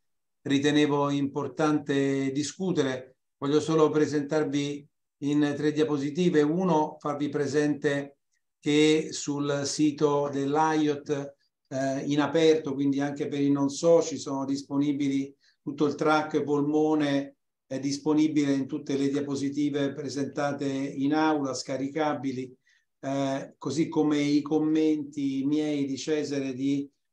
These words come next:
Lorenza Landi e Antonio Passaro, che hanno curato, eh, questo Asco Flash, ehm, che vede anche una fad gestita dalla, dalla, dalla S O S di, eh, Rossella Spinetti.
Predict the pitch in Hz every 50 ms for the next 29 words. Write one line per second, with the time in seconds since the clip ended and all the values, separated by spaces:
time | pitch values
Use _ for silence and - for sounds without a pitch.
0 | _ _ - 143 147 147 147 143 143 - 143 143 151 151 151 151 147 139 135 139
1 | 139 143 143 139 135 139 143 139 143 139 - 151 151 143 143 - 143 131 131 123
2 | 123 135 131 135 131 - - 139 139 147 147 143 139 - 139 135 131 127 - -
3 | _ _ _ _ _ _ _ 143 139 139 135 135 135 131 127 127 - 147 147 139
4 | 143 - - - 139 135 135 131 131 131 131 131 131 - - 139 139 139 - -
5 | 151 143 - 156 147 143 143 135 131 - - - 131 127 127 - - _ _ _
6 | _ _ _ _ - 143 139 143 139 139 139 135 135 131 131 131 127 - 147 139
7 | 139 151 151 139 143 147 143 143 139 - 139 135 139 139 135 - 156 156 147 143
8 | 127 123 131 135 120 117 135 131 - - - 143 139 139 139 135 131 127 127 -
9 | _ _ _ _ _ _ _ - 123 139 143 139 139 135 135 131 131 127 127 135
10 | 135 135 135 139 143 131 135 131 135 135 131 131 135 131 131 131 131 131 135 135
11 | 123 135 131 135 139 139 131 - - 139 139 143 143 139 139 - - 131 127 127
12 | 127 - - _ _ _ _ _ _ _ _ - 127 139 139 143 143 139 139 135
13 | 135 131 131 127 127 131 - - 160 147 139 143 143 - - - 170 165 180 185
14 | 185 185 - - 143 127 123 -